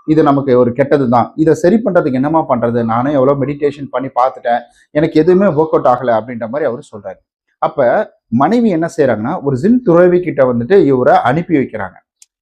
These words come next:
இவரை அனுப்பி வச்ச உடனே அவர் இவருடைய கதை எல்லாத்தையுமே கேட்கிறாரு. கேட்டு முடிச்சுட்டு, "நான் இப்போதைக்கு கொஞ்சம் வெளியில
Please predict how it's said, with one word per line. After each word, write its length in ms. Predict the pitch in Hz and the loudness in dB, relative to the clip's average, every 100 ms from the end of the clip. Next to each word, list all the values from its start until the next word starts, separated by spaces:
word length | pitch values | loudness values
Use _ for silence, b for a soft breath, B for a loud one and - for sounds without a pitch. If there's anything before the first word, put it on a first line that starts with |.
| _ | _
இவரை 220 | 180 190 | 2 4
அனுப்பி 320 | 165 220 240 220 | 4 4 4 4
வச்ச 240 | 196 170 | 4 2
உடனே 240 | 139 151 | 0 0
அவர் 400 | 208 147 151 156 | 0 2 4 4
இவருடைய 420 | 147 147 143 135 127 | 4 4 4 4 2
கதை 360 | 131 156 160 | 2 2 2
எல்லாத்தையுமே 440 | 131 135 139 143 156 | 2 0 -4 -10 -8
கேட்கிறாரு. 460 | 120 120 117 113 175 - _ _ | -8 -4 -2 -2 -6 -14 _ _
கேட்டு 280 | - 196 196 | -2 0 0
முடிச்சுட்டு, 600 | 139 135 - 117 120 180 - _ _ | 0 -2 -6 -4 -2 -2 -6 _ _
"நான் 500 | 120 139 175 208 - | 0 4 4 2 -2
இப்போதைக்கு 580 | 135 135 165 165 - 185 180 | -8 -4 -6 -4 -4 -6 -4
கொஞ்சம் 500 | 147 151 151 185 190 117 | -6 -6 -2 -2 -2 -2
வெளியில 340 | 131 180 185 | 0 2 2